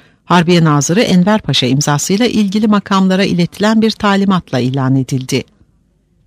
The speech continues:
Arif Cemil'in Teşkilat-ı Mahsusa'nın kurulduğu tarih olarak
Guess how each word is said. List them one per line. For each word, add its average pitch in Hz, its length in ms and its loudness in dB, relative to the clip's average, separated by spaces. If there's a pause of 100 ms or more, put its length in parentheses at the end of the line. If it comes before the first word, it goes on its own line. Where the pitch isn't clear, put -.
(400)
Arif 240 360 2
Cemil'in 262 480 2
Teşkilat-ı 226 680 0
Mahsusa'nın 160 600 0
kurulduğu 147 440 -2
tarih 147 360 -2
olarak 127 440 -2